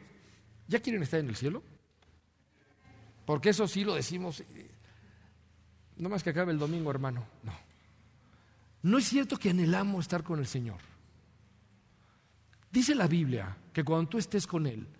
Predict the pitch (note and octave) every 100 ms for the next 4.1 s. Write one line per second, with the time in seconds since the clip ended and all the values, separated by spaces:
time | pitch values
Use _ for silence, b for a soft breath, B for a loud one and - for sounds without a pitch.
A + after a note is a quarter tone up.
0 | b b b _ - F3+ D#3+ F3 D#3+ E3
1 | D#3+ E3+ C#3+ C#3+ D#3 D#3 C#3 A#2 - A#2
2 | G#2+ F2+ - - - _ _ _ _ _
3 | _ _ - C3 A#2 - A#2 A2+ F#2+ F2